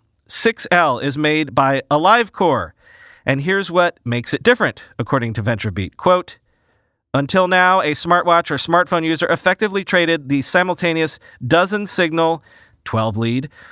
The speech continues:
monitoring of a medical-grade E C G for the convenience of a one signal, single lead device that could be carried anywhere. While twelve lead E C G machines are wheeled around on carts, requiring octopus-like wires and conductive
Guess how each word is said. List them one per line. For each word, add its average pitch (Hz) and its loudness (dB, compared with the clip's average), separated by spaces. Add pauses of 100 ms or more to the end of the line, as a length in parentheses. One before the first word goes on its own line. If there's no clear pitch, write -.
(100)
monitoring 165 0
of 143 0
a 139 0
medical-grade 151 0
E 156 -2
C 143 -2
G 214 -2
for 214 0
the 196 -2
convenience 196 -4
of 160 2
a 170 2
one 202 0
signal, 156 -2 (320)
single 175 -2
lead 127 -2 (240)
device 135 0 (520)
that 127 -2
could 151 -2
be 147 0
carried 135 -2
anywhere. 175 0 (520)
While 180 4
twelve 214 0
lead 214 -4 (100)
E 202 0
C 214 -4
G 196 -2
machines 190 -2
are 151 2
wheeled 165 0
around 156 0
on 139 -2
carts, - -2
requiring 135 0
octopus-like 139 -2
wires 156 2
and 127 -4
conductive 139 -2